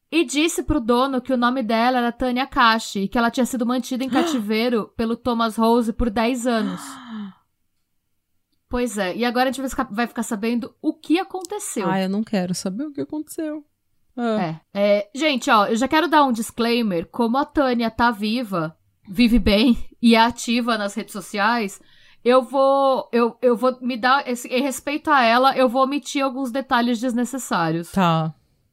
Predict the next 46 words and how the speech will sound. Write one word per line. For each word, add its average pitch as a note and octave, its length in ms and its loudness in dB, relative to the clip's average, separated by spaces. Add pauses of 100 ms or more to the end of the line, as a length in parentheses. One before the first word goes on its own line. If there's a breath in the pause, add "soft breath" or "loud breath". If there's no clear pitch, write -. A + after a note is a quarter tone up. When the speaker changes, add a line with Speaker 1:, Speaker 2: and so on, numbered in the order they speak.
Speaker 2:
Ai. F3 480 -4 (640)
Speaker 1:
Porque G#3+ 960 2
eu G#3+ 120 2
acho G#3 200 4
que C4 80 -2
é - 20 0
o - 20 0
tipo A3+ 220 -6
de G#3 80 -4
coisa G#3+ 380 -4
que A3 100 -4
ela A#3 160 0
já, A#3 160 -4
ela G#3 220 -2
já A3 100 -2
tá A#3 100 -6
querendo, A#3 400 -4
ela A3 220 0
tá A#3+ 160 0
bem G#3 480 0
hoje, A#3 540 0
ela G#3 180 0
tá G#3+ 100 -4
querendo A3 360 -4
superar, G#3 560 2
e A3 40 4
é A3 60 2
o A3 40 2
tipo - 200 -8
de G3 80 -10
coisa G#3+ 300 -4
que A3+ 80 -8
eu G#3+ 40 -4
acho G#3 160 -4
que A3+ 220 -6 (420 soft breath)
ninguém B3 460 0
quer B3 140 -2
ter A3 320 0
revivida, G#3+ 680 0
mesmo A3+ 380 2
que B3+ 100 -4
em A#3 100 2
outro A#3 200 -2
idioma, F#3+ 500 0
sabe? F#3+ 320 2
Speaker 2:
Uhum. F#3 560 2